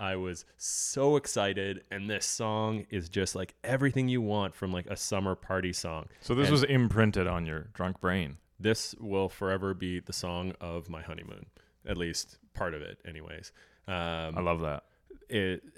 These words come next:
Speaker 1: the, the, the fun, more party
Speaker 2: It's a
Speaker 1: part
Speaker 2: bit
Speaker 1: of it, for
Speaker 2: ironic,
Speaker 1: sure.
Speaker 2: too, the name of the song. <laughs>
Speaker 1: <laughs>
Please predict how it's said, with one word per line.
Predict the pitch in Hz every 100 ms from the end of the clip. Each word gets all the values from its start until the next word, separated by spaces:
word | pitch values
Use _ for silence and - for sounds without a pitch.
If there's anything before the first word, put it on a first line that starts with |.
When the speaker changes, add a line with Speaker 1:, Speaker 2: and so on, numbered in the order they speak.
| 104
Speaker 1:
the, | - -
the, | 120 107
the | 113
fun, | - 113 104 101
more | 95 92
party | - 92 87
Speaker 2:
It's | -
a |
Speaker 1:
part | 87
Speaker 2:
bit |
Speaker 1:
of | 139
it, |
for | 101
Speaker 2:
ironic, | 110 110
Speaker 1:
sure. | 92 110
Speaker 2:
too, | 107
the | 92
name | 95 92
of |
the | 85
song. | - - 101 82 - - - - _ -
<laughs> | - 117 - - -
Speaker 1:
<laughs> | 208 - 202 - - 139 - 131